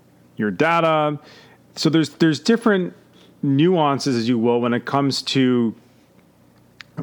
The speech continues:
improving your risk and compliance management. Um, <clears throat> many companies rely on, like, kind of like an old school approach when it comes to risk and compliance management. Um,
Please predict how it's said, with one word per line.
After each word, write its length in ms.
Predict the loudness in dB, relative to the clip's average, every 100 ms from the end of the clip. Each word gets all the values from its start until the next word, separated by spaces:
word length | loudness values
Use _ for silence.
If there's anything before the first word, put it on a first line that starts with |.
| -8 -8 -8 -8 -2
improving 500 | -2 0 2 2 2
your 260 | 2 0 0
risk 420 | 0 -2 -2 -8 -4
and 260 | 0 0
compliance 460 | -2 -2 0 -2 -2
management. 520 | 0 0 -2 -4 -4 -14 -20 -20 -16 -4
Um, 460 | 0 2 0 -2 -8 _ _
<clears throat> 400 | 0 2 2 -2
many 240 | 0 0 2
companies 420 | 0 0 0 0
rely 800 | 0 2 2 2 0 0 0 -2 -8 -20 _ _ _ _ _ _ -4
on, 160 | 0
like, 140 | -2 -2
kind 100 | 0
of 60 |
like 100 | 0
an 60 | 0
old 160 | 0
school 220 | -2 -2 -2
approach 420 | -2 -2 -2 0
when 100 | -2
it 80 | -2
comes 360 | -2 -2 -2
to 80 | -2
risk 280 | -2 -2 -4
and 140 | -6
compliance 460 | -6 -4 -2 -2 -2
management. 480 | -4 -4 -6 -8 -8 -18 -20 -20 -20 -8
Um, 520 | -2 0 0 0 -2